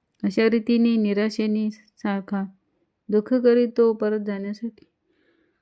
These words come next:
आपल्या प्रवासास निघाला. मार्गात तो काही वेळा आपल्याशी विचार करीत राही, काही वेळा चालताना अडखडे व काही वेळा जमिनीवर पडे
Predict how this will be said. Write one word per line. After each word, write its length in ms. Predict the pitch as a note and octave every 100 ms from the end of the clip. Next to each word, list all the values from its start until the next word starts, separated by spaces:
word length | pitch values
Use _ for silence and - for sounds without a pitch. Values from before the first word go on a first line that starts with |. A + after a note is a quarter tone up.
| _ _ _ A#3+
आपल्या 260 | G3 A3+ A3+
प्रवासास 500 | G#3+ G3+ G3 A#3+ A3
निघाला. 380 | B3+ A#3 F#3+ D#3+ - _ -
मार्गात 400 | G3 F#3+ F#3+ G#3+ G#3+
तो 120 | A3+
काही 300 | A3 G#3+ A3
वेळा 240 | A3 G3+
आपल्याशी 600 | G#3 F#3+ F#3+ G#3 G#3 - A3 G#3+ - A3+
विचार 440 | A3+ F#3 G#3 G3+
करीत 320 | G#3 G#3 G#3+ G#3 _ _ _ _ _ _ _ _ -
राही, 340 | G#3 F#3 D#3+ D3+ _ _
काही 300 | F#3 F#3 G#3
वेळा 260 | G#3 G3+ F#3+
चालताना 640 | F#3+ F#3 F3+ G3 G3 G3 G3
अडखडे 480 | F#3 F#3 G#3 G3 G3+ G#3 _ _ _ _ _
व 60 | G3 F#3+
काही 300 | G3+ G#3 G3+
वेळा 240 | F#3+ F#3
जमिनीवर 540 | F3 F#3+ F#3+ F3+ F#3
पडे 320 | F#3+ G#3 F3+